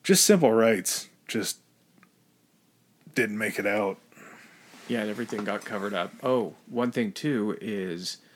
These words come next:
Speaker 2: when, um, from some eyewitness testimony of some of the prisoners that survived and were in the yard at the time,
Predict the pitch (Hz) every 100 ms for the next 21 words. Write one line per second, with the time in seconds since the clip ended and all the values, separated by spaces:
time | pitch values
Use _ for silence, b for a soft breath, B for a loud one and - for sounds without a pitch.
0 | b b - 101 87 87 82 82 - -
1 | 82 80 76 - _ _ - - 95 85
2 | - 92 80 78 101 90 90 69 - 131
3 | - 95 87 90 - 104 80 - 92 87
4 | 85 92 85 - 95 85 80 82 90 92
5 | 78 85 78 73 78 85 82 _ b b
6 | b - - - 87 92